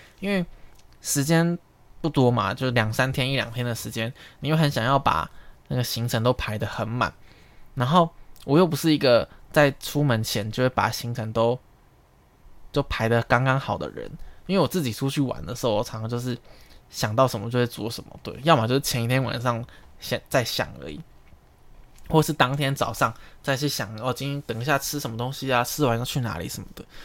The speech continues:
那因为你想要让吃，行程很充实嘛，所以你就赶快想要知道说，哦，这个行程完结束要去哪里，去哪里，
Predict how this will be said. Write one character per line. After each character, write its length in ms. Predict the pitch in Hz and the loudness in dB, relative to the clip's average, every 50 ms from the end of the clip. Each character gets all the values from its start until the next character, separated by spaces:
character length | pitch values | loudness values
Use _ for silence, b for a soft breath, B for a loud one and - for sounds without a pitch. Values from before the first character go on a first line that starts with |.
| B B B B B B B | B B B B B B B
那 140 | - 220 214 | 0 2 2
因 140 | 185 220 233 | 2 2 2
为 80 | 226 | 2
你 100 | 202 160 | 2 2
想 180 | 143 - 131 117 | 2 4 4 4
要 100 | 123 135 | 6 6
让 160 | 151 156 151 | 6 4 2
吃， 220 | - - - 143 - - _ _ _ - - _ _ | 0 -4 -6 -8 -8 -10 _ _ _ -20 -20 _ _
行 260 | - - - - 131 139 | -12 -10 -8 -6 -4 -4
程 100 | 131 127 | -4 -2
很 140 | 135 123 117 | -2 -4 -4
充 280 | - - - 135 131 | -4 -2 -2 -2 -2
实 240 | 139 - - - 64 | -2 -4 -6 -8 -10
嘛， 120 | 87 76 123 | -10 -8 -4
所 200 | - - 151 147 | 2 4 6 6
以 120 | 139 131 B B B B B B | 6 4 B B B B B B
你 120 | B 117 | B -4
就 160 | 117 - 143 151 | 2 4 4 4
赶 160 | - 123 110 | 4 2 2
快 140 | 113 143 139 | 2 2 2
想 160 | 131 - 110 | 2 2 0
要 100 | 110 123 | 0 0
知 120 | 117 - 123 | 0 2 4
道 160 | 123 117 117 | 6 6 6
说， 160 | 113 120 113 | 4 2 0
哦， 100 | 107 123 - | 0 0 0
这 80 | - | 0
个 100 | 151 135 | 0 0
行 180 | 127 - 120 113 | 0 -4 -6 -6
程 180 | 113 113 117 117 | -6 -4 -4 -4
完 200 | 117 113 110 110 | -4 -4 -4 -4
结 180 | - 117 110 117 | -4 -4 -4 -4
束 180 | - - 135 | -2 0 2
要 100 | 127 120 | 2 2
去 200 | 123 - - 131 | 0 0 -4 -4
哪 180 | 110 110 - 95 | -4 -4 -4 -6
里， 80 | 104 | -6
去 200 | 95 - - 135 | -8 -8 -10 -10
哪 200 | 117 - 64 64 | -10 -10 -10 -10
里， 100 | 76 - | -12 -12